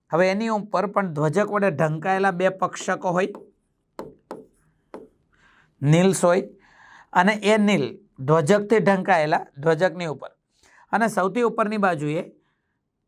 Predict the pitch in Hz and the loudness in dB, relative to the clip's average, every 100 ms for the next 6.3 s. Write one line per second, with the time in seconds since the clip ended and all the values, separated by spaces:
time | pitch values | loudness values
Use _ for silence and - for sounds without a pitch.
0 | - 190 214 220 208 208 180 165 214 - | -2 0 0 0 2 4 2 -2 -6 -6
1 | 185 196 185 226 220 226 226 208 214 202 | -2 -2 -2 -2 2 0 0 -2 0 0
2 | 165 190 185 151 139 156 196 - - 143 | 2 2 2 0 -2 -4 -4 -12 -16 -8
3 | 151 196 208 208 165 127 - 151 160 170 | -2 0 -2 -2 -2 -2 -8 -10 -8 -6
4 | 147 151 202 170 123 110 - - - - | -6 -2 2 2 0 -8 -16 -20 -6 0
5 | 170 131 104 - _ - - - 156 180 | 0 0 -6 -18 _ -20 -12 -2 0 0
6 | 185 - | -2 -4